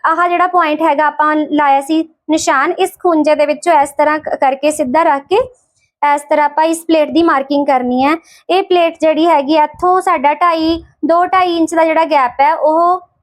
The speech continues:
ਹੋਣਾ ਚਾਹੀਦਾ ਹੈ। ਜਿਹੜੀ ਇਹ ਪਲੇਟ ਹੈ ਸਾਢੇ ਤਿੰਨ, ਪੌਣੇ ਚਾਰ ਜਾਂ ਚਾਰ ਇੰਚ ਦੀ ਹੁੰਦੀ ਹੈ। ਇਹਦੇ ਵਿੱਚ ਇਹ ਪਲੇਟ ਜਿਹੜੀ ਹੈਗੀ ਸਵਾ ਕੁ ਤਿੰਨ ਇੰਚ ਦੀ ਆਵੇਗੀ।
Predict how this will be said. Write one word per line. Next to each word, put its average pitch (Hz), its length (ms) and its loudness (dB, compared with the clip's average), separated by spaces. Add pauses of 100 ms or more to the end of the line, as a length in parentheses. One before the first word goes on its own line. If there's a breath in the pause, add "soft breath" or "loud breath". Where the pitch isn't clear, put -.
(280)
ਹੋਣਾ 294 260 0
ਚਾਹੀਦਾ 262 360 0
ਹੈ। 294 200 0 (300 loud breath)
ਜਿਹੜੀ 320 200 0
ਇਹ 370 80 0
ਪਲੇਟ 311 320 0
ਹੈ 311 120 2
ਸਾਢੇ 320 360 -2
ਤਿੰਨ, 339 220 0
ਪੌਣੇ 311 320 0
ਚਾਰ 302 260 0
ਜਾਂ 311 120 0
ਚਾਰ 294 220 0
ਇੰਚ 277 200 -4
ਦੀ 285 160 0
ਹੁੰਦੀ 254 280 0
ਹੈ। 277 100 2
ਇਹਦੇ 294 180 0
ਵਿੱਚ 330 180 -4
ਇਹ 339 160 0
ਪਲੇਟ 302 280 -2
ਜਿਹੜੀ 294 260 0
ਹੈਗੀ 294 200 0
ਸਵਾ 320 280 0
ਕੁ 339 100 -10
ਤਿੰਨ 302 220 -2
ਇੰਚ 277 180 -2
ਦੀ 302 140 0
ਆਵੇਗੀ। 247 420 0